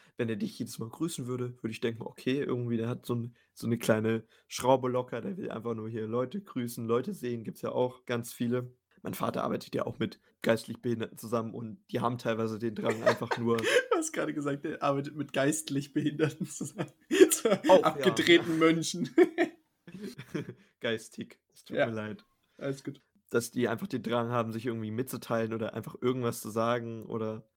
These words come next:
Speaker 1: irgendwas halt.
Speaker 2: Oh ja,
Speaker 1: Und
Speaker 2: das hatte ich im Job auch schon öfter, dass
Speaker 1: Und
Speaker 2: die dann einfach kommen und einfach nur reden wollen.
Speaker 1: Genau, genau, genau. Und das ist ja auch nicht schlimm, aber er redet halt gar nicht. Und
Speaker 2: Starrt
Speaker 1: den
Speaker 2: er dich
Speaker 1: meisten
Speaker 2: an oder guckt er
Speaker 1: Nein,
Speaker 2: auch an
Speaker 1: nein,
Speaker 2: dir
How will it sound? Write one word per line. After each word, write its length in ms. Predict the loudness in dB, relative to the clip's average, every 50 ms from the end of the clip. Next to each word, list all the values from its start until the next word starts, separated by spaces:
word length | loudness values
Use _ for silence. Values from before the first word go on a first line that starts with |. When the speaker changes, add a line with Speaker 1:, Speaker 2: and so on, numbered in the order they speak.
| _ _
Speaker 1:
irgendwas 500 | 6 6 6 4 -2 -8 -8 -10 -10 -12
halt. 320 | -12 -10 -10 -12 -12 -14 _ _ _
Speaker 2:
Oh 200 | 0 0 2 2
ja, 120 | 2 2
Speaker 1:
Und 40 | 2
Speaker 2:
das 100 | 2 0
hatte 120 | -2 -4 -4
ich 60 | -4
im 80 | -6 -2
Job 180 | -2 -2 -4 -2
auch 140 | -4 -6 -6
schon 160 | -6 -8 -8
öfter, 280 | -8 -8 -8 -8 -10 -10
dass 240 | -2 -2 -2 0 0
Speaker 1:
Und 0 |
Speaker 2:
die 80 | -2
dann 80 | -2 -2
einfach 260 | -2 0 -2 -2 -2
kommen 200 | -2 -2 -2 -2
und 220 | -4 -4 -6 -2 -2
einfach 160 | -2 0 0 -4
nur 120 | -4 -2
reden 300 | -2 -2 -2 -4 -6 -8 -8
wollen. 280 | -10 -10 -12 -12 -16 -8 -6
Speaker 1:
Genau, 260 | -4 0 0 0 0
genau, 220 | 0 0 -2 -2
genau. 180 | -2 -4 -6 -4
Und 120 | -4 -2
das 120 | -2 -2 -2
ist 60 | 0
ja 80 | 0
auch 80 | 0 0
nicht 160 | 0 -2 -4
schlimm, 240 | -2 -2 -2 -2 -2
aber 380 | -2 -2 -2 -2 -4 -6 -8 -14 _ _ _
er 140 | -2 0 0
redet 200 | 0 -2 -2 -4
halt 160 | -4 -4 -4
gar 220 | -4 -2 -2 -2 -4
nicht. 260 | -6 -8 -8 -12 _ _ _ _ _ _
Und 120 | -2 0
Speaker 2:
Starrt 160 | 2 4 4
Speaker 1:
den 20 | 4
Speaker 2:
er 60 | 4
dich 200 | 4 2 2 2
Speaker 1:
meisten 20 |
Speaker 2:
an 200 | 0 0 -2 -4 -6 -14 _ -4 -2
oder 240 | 0 2 2 0 0
guckt 240 | -4 -4 -2 0 0
er 60 | 0
Speaker 1:
Nein, 20 |
Speaker 2:
auch 80 | 2 0
an 80 | 0
Speaker 1:
nein, 20 | -2
Speaker 2:
dir 100 | -2